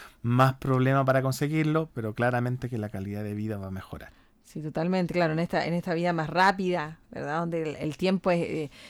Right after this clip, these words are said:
Speaker 2: eh, es muy poco, eh, la posibilidad quizás de cocinar en casa, lo que estábamos acostumbrando, aco-, acostumbrados antes, antes, por ejemplo, eso mismo de los pollos que antes, por ej-, probablemente en el campo se, se mataba una gallina, se pillaba un pollo,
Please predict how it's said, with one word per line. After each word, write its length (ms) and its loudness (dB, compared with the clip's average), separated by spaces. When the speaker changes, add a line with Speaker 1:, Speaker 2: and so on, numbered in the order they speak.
Speaker 2:
eh, 420 -2
es 40 0
muy 200 4
poco, 720 4
eh, 420 -2
la 140 -4
posibilidad 600 0
quizás 340 -2
de 100 -2
cocinar 480 0
en 140 2
casa, 640 2
lo 100 0
que 80 -2
estábamos 380 4
acostumbrando, 640 4
aco-, 360 2
acostumbrados 560 8
antes, 360 6
antes, 280 4
por 80 0
ejemplo, 280 2
eso 200 2
mismo 260 4
de 120 8
los 100 4
pollos 320 4
que 100 0
antes, 220 2
por 100 -2
ej-, 240 -10
probablemente 580 4
en 80 6
el 140 2
campo 720 6
se, 640 4
se 120 -6
mataba 260 8
una 140 6
gallina, 500 4
se 80 -2
pillaba 280 4
un 120 8
pollo, 420 8